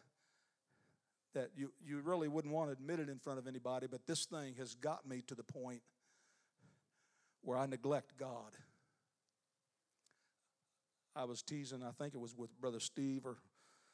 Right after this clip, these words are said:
may have been Brother Downs the other day. I, I'm a big Louis L'Amour fan. Some of you youngins don't know who that is. He, he's the greatest Western writer that ever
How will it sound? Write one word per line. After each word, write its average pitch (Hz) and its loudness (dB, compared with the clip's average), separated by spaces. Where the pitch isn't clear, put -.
may 139 4
have 127 2
been 127 8
Brother 123 8
Downs 127 2
the 123 2
other 120 4
day. 123 2
I, 143 8
I'm 151 6
a 139 8
big 135 6
Louis 139 8
L'Amour 127 2
fan. 117 -10
Some 131 -2
of 127 -2
you 123 -2
youngins 120 0
don't 117 -6
know 117 -6
who 117 -6
that 117 -4
is. 110 -4
He, 131 -2
he's 131 -2
the 127 0
greatest 135 6
Western 127 2
writer 117 0
that 117 -4
ever 113 -2